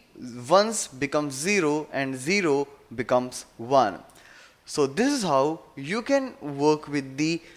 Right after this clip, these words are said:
logical operators, that is and, or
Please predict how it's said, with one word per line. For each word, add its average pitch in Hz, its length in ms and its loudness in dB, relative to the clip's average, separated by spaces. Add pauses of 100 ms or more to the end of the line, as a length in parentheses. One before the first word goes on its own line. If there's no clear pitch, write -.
logical 147 720 4 (380)
operators, 131 880 2
that 120 220 6
is 131 300 2 (100)
and, 160 460 4 (240)
or 135 340 4